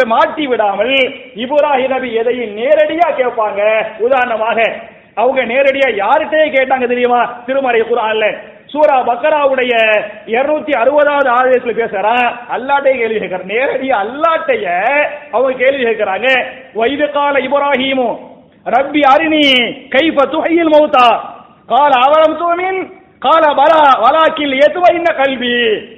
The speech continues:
இப்ராஹிம் நபி கேட்கறாங்க, "வைது கால இப்ராஹீம்", இப்ராஹிம் கேட்டாரே, அதை நீங்கள் எண்ணி பாருங்கள். ரப்பிடத்திலே கேள்வி கேட்டார். என்ன கேள்வி கேட்டார்? "ரப்பி அரினி கைஃப துஹ்யில் மௌத்தா",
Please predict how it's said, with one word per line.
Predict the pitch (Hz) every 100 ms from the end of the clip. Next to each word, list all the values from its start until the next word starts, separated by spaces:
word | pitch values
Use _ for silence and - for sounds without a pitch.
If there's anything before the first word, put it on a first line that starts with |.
| -
இப்ராஹிம் | 247 311 311 269
நபி | 277
கேட்கறாங்க, | 254 254 262 254 240 226 220 - -
"வைது | 196 240 294 302
கால | 285 294 262
இப்ராஹீம்", | 254 277 285 262 269 262 208 - - - -
இப்ராஹிம் | 220 302 302 311 294 277
கேட்டாரே, | 269 285 302 311 302 320 311 285 - - - -
அதை | 202 269 294
நீங்கள் | 277 277
எண்ணி | 262 277 339
பாருங்கள். | 339 339 339 330 320 302 262 214 147 - -
ரப்பிடத்திலே | 185 277 359 359 339 349 339 320
கேள்வி | 302 285
கேட்டார். | 254 247 247 214 160 - -
என்ன | 202 320 330
கேள்வி | 302 302 403
கேட்டார்? | 285 277 285 339 294 - - - 185
"ரப்பி | 269 320 320 294 311
அரினி | 339 311 285 262 247 -
கைஃப | 240 285 269 262
துஹ்யில் | - 349 339 302
மௌத்தா", | 262 247 247 226 233 220